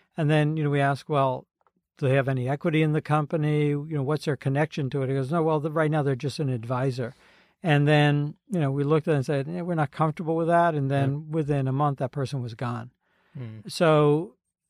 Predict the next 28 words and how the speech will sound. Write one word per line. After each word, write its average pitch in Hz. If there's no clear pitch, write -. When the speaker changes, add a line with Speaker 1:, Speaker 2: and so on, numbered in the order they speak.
Speaker 1:
you 208
know, 160
if 190
you're 180
gonna 170
have 156
somebody, 135
you 160
can 220
kinda 156
tell 160
when 131
you 127
talk 143
to 170
them 185
how 156
committed 147
these 139
people 139
are, 156
who 131
you're 135
looking 135
at 123
key 151
people, 151
maybe 131